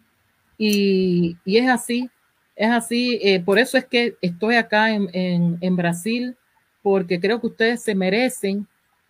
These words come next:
eh, nuestro, nuestra gratitud,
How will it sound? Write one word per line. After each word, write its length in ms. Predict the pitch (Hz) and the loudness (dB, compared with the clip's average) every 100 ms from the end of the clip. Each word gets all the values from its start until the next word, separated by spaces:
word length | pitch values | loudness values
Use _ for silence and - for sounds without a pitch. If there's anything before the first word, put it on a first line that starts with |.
| - | -4
eh, 480 | 190 175 170 156 - | 0 2 0 -2 -6
nuestro, 920 | 185 185 190 175 - 190 180 175 175 175 | -2 0 0 -2 -2 0 2 2 0 -2
nuestra 480 | 185 185 175 175 175 | -2 -2 -4 -2 -2
gratitud, 720 | 170 170 175 170 - 247 | 0 -2 -2 -6 -4 -6